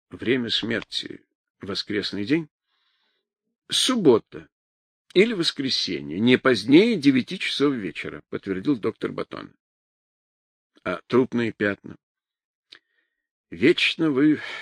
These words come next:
спешите, комиссар, раздражённо улыбнулся доктор. Я полагаю, у вас нашлось время взглянуть на тело?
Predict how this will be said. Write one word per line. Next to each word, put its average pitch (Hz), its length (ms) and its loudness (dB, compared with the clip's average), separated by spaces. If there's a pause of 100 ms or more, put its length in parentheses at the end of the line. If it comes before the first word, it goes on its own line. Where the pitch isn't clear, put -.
(160)
спешите, - 720 -4
комиссар, 87 680 -8
раздражённо 95 800 -6
улыбнулся 95 560 -6
доктор. - 440 -16 (1160)
Я 107 120 -2
полагаю, 139 560 4
у - 20 0
вас 117 240 0
нашлось 143 480 2
время 160 320 0
взглянуть 107 500 -2
на 107 140 -6
тело? 65 260 -10